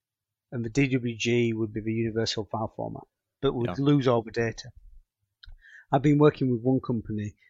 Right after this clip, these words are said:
Speaker 1: where they've been having to use, um, I F C to try and transfer these models 'cause they're so big. And anyone that knows I F C will know that if you convert a complicated Revit model to I F C,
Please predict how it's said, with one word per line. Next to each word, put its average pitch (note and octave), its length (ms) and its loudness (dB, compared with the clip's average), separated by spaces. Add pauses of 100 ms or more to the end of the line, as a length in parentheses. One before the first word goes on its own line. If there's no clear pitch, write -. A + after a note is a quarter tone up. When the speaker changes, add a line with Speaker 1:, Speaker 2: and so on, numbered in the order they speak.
(160)
Speaker 1:
where A#2+ 180 0
they've A2 200 -6
been A#2 340 -2
having B2 280 -2
to A#2 160 -8
use, A2 500 -6 (100)
um, G#2+ 360 -6
I B2+ 200 2
F A#2+ 100 -4
C A#2+ 500 2 (720)
to C3 100 -6
try B2+ 300 0
and A#2 100 -4
transfer A#2+ 460 -4
these A2 220 -6
models B2 340 -2
'cause - 200 -10
they're A2 100 -8
so G#2 240 -6
big. G#2 240 -12 (760)
And A#2 560 0 (680)
anyone C3 300 2
that C3 120 -2
knows A#2+ 240 0
I A2+ 200 0
F G#2+ 80 -6
C D3 300 4
will A#2 160 0
know A#2 200 0
that A2+ 140 -4
if - 140 -10
you C3+ 100 -2
convert A2+ 520 -2
a A#2 120 -4
complicated - 1000 -6
Revit D3 320 4
model A#2+ 460 -2
to - 120 -10
I A2 140 -4
F A2 140 -6
C, D3 480 4